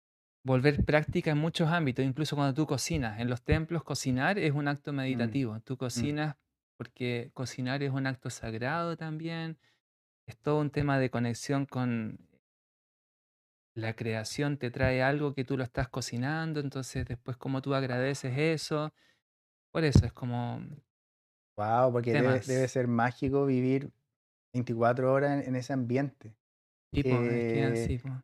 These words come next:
Speaker 2: es el, el cerebro, eh, definitivamente cambia, porque una cosa es, no sé, llevándolo a un ejemplo muy, muy nada que ver, pero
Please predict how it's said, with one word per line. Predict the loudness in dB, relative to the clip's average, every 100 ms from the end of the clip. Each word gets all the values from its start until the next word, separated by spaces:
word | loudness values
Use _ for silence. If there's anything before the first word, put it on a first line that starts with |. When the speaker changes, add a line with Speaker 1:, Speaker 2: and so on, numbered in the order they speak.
| -4
Speaker 2:
es | -2 -2 0
el, | 0 0 -4
el | -6
cerebro, | -4 0 2 4 4 2 2 -2 -6
eh, |
definitivamente | -4 -2 -2 0 0 0 0 0 0 0 2
cambia, | 2 4 2 2
porque | 0 -2 0 0 -2 -10 _ _
una | 0 2
cosa | 2 4 6 8
es, | 8 6 4
no | 2
sé, | 2 2 -4 _ _ _ -10
llevándolo | -6 0 2 4 2
a | 0
un |
ejemplo | 0 -2 0 0
muy, | 2 2 2 2 0
muy | -2 -2 0 0 0 -2 0
nada | 2 2 4
que | 4
ver, | 4 4
pero | 2 2